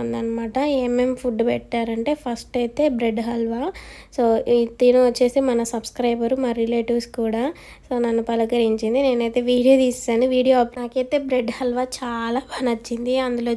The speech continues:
చాలా డ్రై ఫ్రూట్స్ ఉన్నాయి. తర్వాత ఏమో మటన్ వేశారు, ఆ తర్వాత చికెన్. So మటన్ అయితే మనకి కావాల్సినంత అయితే వేశారు. అలా అని మనం కడుపు పట్టినంతే తింటాంలేండి, ఎక్కువ తింటే వామిటింగ్ సెన్సేషన్ అవుతుంది. So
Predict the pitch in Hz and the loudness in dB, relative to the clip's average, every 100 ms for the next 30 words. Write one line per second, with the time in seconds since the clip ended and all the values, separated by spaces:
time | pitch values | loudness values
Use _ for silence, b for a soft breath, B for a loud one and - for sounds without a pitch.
0 | 233 240 233 254 277 247 240 240 240 - | -4 -4 0 0 0 0 -2 -2 -6 -4
1 | 240 240 262 262 240 240 233 226 233 254 | -6 -4 -4 -4 -6 -4 -6 -6 -4 -4
2 | 240 233 233 233 226 233 233 277 B B | -4 -4 -4 -2 -4 -4 -4 -4 B B
3 | B B 240 226 247 240 233 233 262 262 | B B -6 -4 -4 -4 -4 -4 -4 -4
4 | 247 - 233 233 262 320 B B - 254 | -8 -6 -6 -4 -4 -6 B B -4 -2
5 | 240 233 254 247 240 294 285 247 247 254 | -2 0 0 0 0 -2 0 -2 -4 -2
6 | 262 254 247 240 - 240 233 240 254 285 | 0 0 0 -2 -4 -4 -4 -2 -2 0
7 | 240 240 247 233 233 247 226 233 240 254 | 0 0 -2 -2 -2 -2 -2 -2 -4 -2
8 | 294 277 247 233 233 - - 240 233 247 | -2 -2 -2 -4 -6 -12 -6 -6 -4 -4
9 | 240 254 247 247 254 240 233 240 240 240 | -4 -4 -4 -2 0 -2 -4 -4 -4 -4
10 | 233 247 233 - 254 247 240 269 277 247 | -2 -2 -4 0 0 0 0 -2 -2 -2
11 | 247 247 247 240 240 233 233 226 220 226 | 0 0 0 0 -2 -4 -4 -4 -6 -6
12 | 240 294 B B B B 320 | -6 -8 B B B B -2